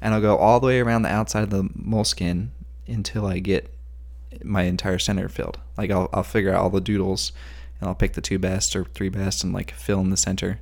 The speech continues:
and make those the focus. So that's kinda, like, my style for the two D sketching. Three D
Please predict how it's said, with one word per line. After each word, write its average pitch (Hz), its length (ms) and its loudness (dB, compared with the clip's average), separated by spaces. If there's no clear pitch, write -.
and 95 80 0
make 90 180 0
those 92 200 -2
the 104 60 -10
focus. 92 400 -4
So - 100 0
that's 107 180 2
kinda, 165 140 0
like, 113 140 2
my 87 420 0
style 98 480 -2
for - 260 -6
the 90 240 0
two - 240 -2
D 101 140 2
sketching. - 480 -8
Three 123 400 0
D 101 380 0